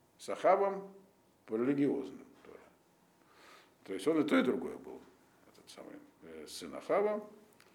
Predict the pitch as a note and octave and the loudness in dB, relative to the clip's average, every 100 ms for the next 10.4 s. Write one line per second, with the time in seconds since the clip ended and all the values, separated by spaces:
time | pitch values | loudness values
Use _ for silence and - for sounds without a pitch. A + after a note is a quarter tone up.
0 | - - - _ _ A2 A2 G#2+ G#2 G2 | -20 -20 -20 _ _ -4 -2 0 0 0
1 | F#2+ - - - _ D3+ E3+ D#3+ D3 - | -4 -10 -18 -20 _ -2 0 0 -2 -6
2 | - - - - - G#2 - A2+ F2+ - | -16 -20 -20 -20 -14 -10 -6 -4 -6 -8
3 | F#2 - F3 - - - - - _ _ | -10 -4 -4 -4 -10 -20 -20 -20 _ _
4 | _ _ _ _ _ _ _ _ _ _ | _ _ _ _ _ _ _ _ _ _
5 | _ _ - G2 - - F#2+ F#2 F2+ F#2+ | _ _ -12 -12 -12 -14 -10 -6 -4 2
6 | A#2 A#2 G#2 A2 G2+ F#2 F2 F#2 - - | 4 4 2 2 2 0 -2 -4 -4 2
7 | E3 C3+ G#2 F2+ G#2+ A2 G#2+ G#2 G#2 D3 | 6 6 4 -2 -4 -6 -6 -2 2 6
8 | G3+ - C3 A#2 C3 B2 - F3 C3+ - | 4 4 2 6 6 4 4 4 4 2
9 | G#2 C#3 F3+ F#3 C#3 C3 A#2 A2+ G2+ - | 2 4 6 6 6 4 2 0 -2 -6
10 | E2 G2+ F#2+ | -8 -4 -4